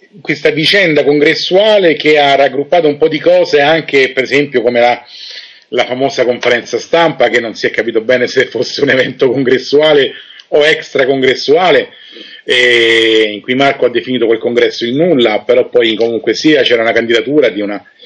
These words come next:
eh, di Rita Bernardini, insomma, un po' di cose contraddittorie,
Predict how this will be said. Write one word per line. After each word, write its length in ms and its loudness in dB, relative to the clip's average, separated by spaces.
eh, 180 -2
di 120 -4
Rita 180 -4
Bernardini, 760 0
insomma, 440 -4
un 140 -12
po' 100 0
di 80 2
cose 240 0
contraddittorie, 960 0